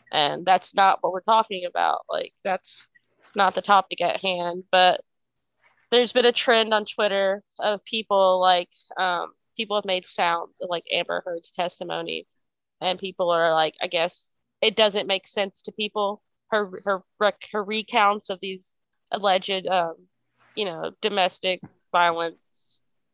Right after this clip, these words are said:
um, uh, attacks. I guess you could just call it an attack. It's what it is. Um, so they're, like, reenacting them, but they're, like, doing it, like, exaggerated, like, making fun of her,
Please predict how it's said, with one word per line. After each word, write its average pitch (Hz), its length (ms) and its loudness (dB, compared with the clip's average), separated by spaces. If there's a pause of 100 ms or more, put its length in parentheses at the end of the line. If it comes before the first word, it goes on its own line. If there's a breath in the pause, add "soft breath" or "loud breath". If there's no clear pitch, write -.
(200)
um, 151 300 4 (1600)
uh, 101 340 4 (240)
attacks. - 420 -2 (280)
I 202 60 0
guess 190 220 0
you 196 60 -12
could - 140 -20
just - 120 -12
call 190 160 6
it 170 60 0
an 175 40 0
attack. 165 360 0
It's - 120 -8
what 180 120 2
it 170 80 0
is. 170 220 0 (420 loud breath)
Um, 208 360 6 (180)
so 233 220 0
they're, 226 140 -2
like, 214 220 0 (260)
reenacting 208 800 -2
them, 180 280 -4
but 190 200 -2
they're, 196 120 -2
like, 185 260 0
doing 185 280 -4
it, 185 140 -2
like, 175 180 0 (1080)
exaggerated, 214 1000 -2
like, 190 240 -2
making 196 340 -4
fun 185 240 2
of 190 200 -2
her, 190 300 -2